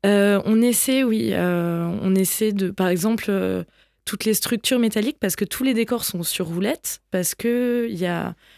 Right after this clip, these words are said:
il y a beaucoup de changements de décor pendant les spectacles, changements de plateau. Donc, euh, toutes ces structures mé-, métalliques, euh, qui nous servent à, à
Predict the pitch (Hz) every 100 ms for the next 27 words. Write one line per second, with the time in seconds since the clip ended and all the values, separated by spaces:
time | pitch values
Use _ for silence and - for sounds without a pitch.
0 | _ _ 175 180 190 214 - 196 190 196
1 | 185 185 214 - 180 165 - - - 277
2 | - - 180 160 185 175 180 170 262 311
3 | _ - - _ _ - 185 226 254 -
4 | 185 254 220 214 - - - 254 226 214
5 | - - 202 208 208 208 233 220 202 185
6 | - 175 170 - 185 180 165 160 - -
7 | -